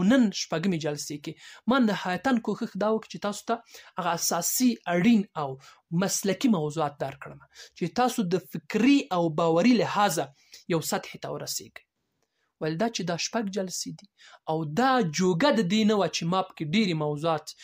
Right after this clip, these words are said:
ډېرې خبرې واضح کړې وای، نو دغه علمیت الحمدلله ثم الحمدلله په همدې سطحه باندې، په همدې هوساینې باندې موږ ستاسو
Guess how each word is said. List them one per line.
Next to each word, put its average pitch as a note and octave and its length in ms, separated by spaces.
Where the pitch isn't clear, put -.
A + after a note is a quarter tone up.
ډېرې G#3 220
خبرې F3 340
واضح D3 280
کړې C4 180
وای، B3+ 100
نو G3 80
دغه G#3+ 260
علمیت F#3 480
الحمدلله G#3 720
ثم F#3 180
الحمدلله F#3 840
په G#3+ 60
همدې F#3+ 480
سطحه A#3 480
باندې، D#3+ 300
په F#3 120
همدې F3 220
هوساینې F#3 520
باندې D3+ 260
موږ G3+ 280
ستاسو - 400